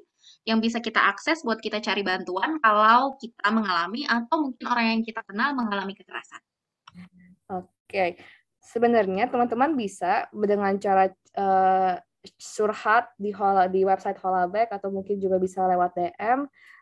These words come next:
Speaker 2: atau bisa juga mencari bantuan lewat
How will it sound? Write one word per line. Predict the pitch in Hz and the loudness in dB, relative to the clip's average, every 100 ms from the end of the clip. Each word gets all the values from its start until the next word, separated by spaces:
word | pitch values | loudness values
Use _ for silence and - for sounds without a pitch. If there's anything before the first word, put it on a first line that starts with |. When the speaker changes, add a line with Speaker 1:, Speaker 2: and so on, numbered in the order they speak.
| - | -6
Speaker 2:
atau | 190 - 269 311 | -4 4 4 4
bisa | 262 233 | 2 -2
juga | 202 190 190 254 294 - 226 | -6 -6 0 2 2 -2 -6
mencari | 226 208 208 | -2 0 2
bantuan | 202 202 202 214 262 | 0 0 0 2 0
lewat | 294 233 208 220 269 | 2 2 2 0 -2